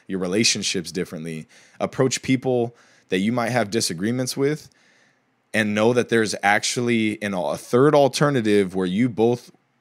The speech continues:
are in a win-win solution to walk away from that conversation, still loving each other because you respect one another. And I feel like, again, the stigma that's going on in our society and culture is that you can't respect someone else's opinion, which is wrong. It's not right.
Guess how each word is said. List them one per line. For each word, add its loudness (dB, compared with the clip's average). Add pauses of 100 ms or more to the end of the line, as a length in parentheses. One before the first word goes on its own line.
(160)
are 2
in -2
a 0
win-win -2
solution -4
to -6
walk 0
away 0
from -8
that -6
conversation, -6
still -2
loving -2
each -6
other -4 (480)
because -4
you -2
respect 0
one -6
another. -8
And -6
I -2
feel -4
like, -2
again, -6
the -8
stigma -2
that's -2
going -4
on -2
in -6
our -4
society -4
and -10
culture -8
is -6
that -6
you -4
can't -10
respect -6
someone -6
else's -8
opinion, -6
which -8
is -14
wrong. -2 (200)
It's -12
not 2
right. -4